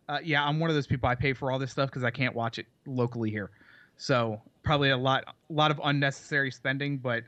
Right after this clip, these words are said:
I'm not gonna miss my teams. Um, but even with the M L B package, I can't watch the Phillies on M L B dot T V there because it's on local T V there.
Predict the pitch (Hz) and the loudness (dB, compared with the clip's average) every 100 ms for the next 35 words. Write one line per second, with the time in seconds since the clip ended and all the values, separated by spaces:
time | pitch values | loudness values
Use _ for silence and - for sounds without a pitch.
0 | _ - 131 123 135 120 120 107 104 101 | _ -4 -2 0 0 0 -2 -6 -8 -8
1 | 92 - _ _ - _ _ - 135 131 | -10 -16 _ _ -20 _ _ -2 0 2
2 | 123 113 120 _ _ _ _ _ _ - | 0 -4 -8 _ _ _ _ _ _ -12
3 | 139 160 147 147 - _ _ 180 202 202 | -2 2 4 2 -4 _ _ 2 4 4
4 | 190 175 170 151 143 226 165 123 107 95 | 4 2 4 2 0 -2 0 -2 -4 -14
5 | - _ _ _ _ 147 156 196 - 214 | -18 _ _ _ _ 2 2 2 -2 -2
6 | 190 - 165 151 - 151 - 180 180 156 | -2 -2 -2 0 0 -4 -2 0 4 4
7 | 139 139 143 135 123 135 127 123 127 _ | 4 2 4 4 4 2 4 4 0 _
8 | 139 151 139 - 139 131 147 127 110 143 | -2 2 2 0 -4 0 0 0 0 2
9 | 190 143 117 - - 143 165 151 147 135 | 4 2 0 -8 -6 -2 -2 -2 -4 -4
10 | 127 143 147 131 110 120 104 104 95 | -2 -2 -2 -6 -8 -8 -6 -8 -8